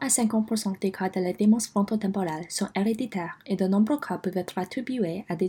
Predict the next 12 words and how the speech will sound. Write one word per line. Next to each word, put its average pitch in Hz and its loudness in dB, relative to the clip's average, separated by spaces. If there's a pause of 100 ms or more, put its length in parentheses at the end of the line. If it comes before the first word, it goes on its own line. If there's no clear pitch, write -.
anomalies 214 2
de 180 -4
la 170 -2
protéine 190 -2
tau. 160 -4 (1600)
La 233 2
démence 285 0
frontotemporale 208 2
affecte 190 -2
davantage 202 0
la 165 -4
personnalité, 220 0